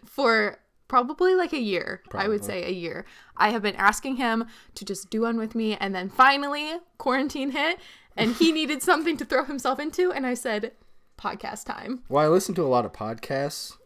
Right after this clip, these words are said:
Speaker 2: but I never really picture myself doing a podcast 'cause who wants to listen to me?
Speaker 1: <laughs> Social media is more my thing than his thing,
Speaker 2: Yes.
Speaker 1: I would say. We used to have a vlog channel together.
Speaker 2: That
Speaker 1: Like,
Speaker 2: didn't last long.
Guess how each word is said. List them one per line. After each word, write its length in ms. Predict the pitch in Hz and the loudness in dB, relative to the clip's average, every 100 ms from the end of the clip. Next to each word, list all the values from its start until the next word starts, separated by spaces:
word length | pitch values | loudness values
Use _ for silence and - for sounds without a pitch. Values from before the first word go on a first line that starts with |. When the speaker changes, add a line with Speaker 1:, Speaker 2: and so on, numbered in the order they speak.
| - _ _ | -20 _ _
Speaker 2:
but 100 | 107 | -6
I 60 | 107 | -6
never 380 | 107 110 117 110 | -6 -6 -6 -6
really 180 | 107 104 | -6 -8
picture 300 | 101 113 - | -10 -14 -12
myself 420 | 101 - 101 98 95 | -12 -10 -12 -12 -12
doing 260 | 107 110 | -10 -8
a 40 | 113 | -8
podcast 640 | - 127 127 135 127 - | -6 -8 -6 -6 -6 -10
'cause 440 | - 98 101 - - _ _ _ _ _ | -14 -12 -12 -16 -20 _ _ _ _ _
who 120 | 131 | -2
wants 200 | 123 - | -2 -6
to 100 | 110 | -8
listen 320 | 110 - 110 | -8 -8 -8
to 40 | |
me? 220 | 104 107 - _ 277 277 | -8 -8 -10 _ -6 -2
Speaker 1:
<laughs> 280 | 349 240 - | -2 -2 -6
Social 420 | - - 403 349 | 0 2 2 0
media 440 | 254 233 254 262 | 0 0 2 2
is 280 | - 226 220 - - | 2 0 0 -4 -2
more 240 | 208 208 | 0 2
my 240 | 196 180 | 2 2
thing 400 | 180 180 170 175 | 0 -4 -4 -6
than 140 | 170 175 | -8 -6
his 200 | 180 175 | -8 -6
thing, 380 | 208 214 226 240 - | -4 -2 -2 -6 -10
Speaker 2:
Yes. 120 | 220 - | -10 0
Speaker 1:
I 120 | 220 | 2
would 200 | 220 220 | 2 -2
say. 340 | - 226 233 | 0 0 0
We 140 | 202 214 | -2 -4
used 140 | 208 | -6
to 60 | 220 | -6
have 80 | 220 | -4
a 100 | 202 | -4
vlog 420 | 180 175 170 202 | -4 -2 -2 -2
channel 320 | - 262 277 | -6 -6 -6
together. 640 | 277 311 311 320 339 370 370 | -8 -6 -4 -2 0 -2 -4
Speaker 2:
That 120 | - 220 | -10 -4
Speaker 1:
Like, 140 | 220 | -4
Speaker 2:
didn't 100 | 170 | -6
last 160 | 175 - | -12 -10
long. 240 | 98 101 | -8 -8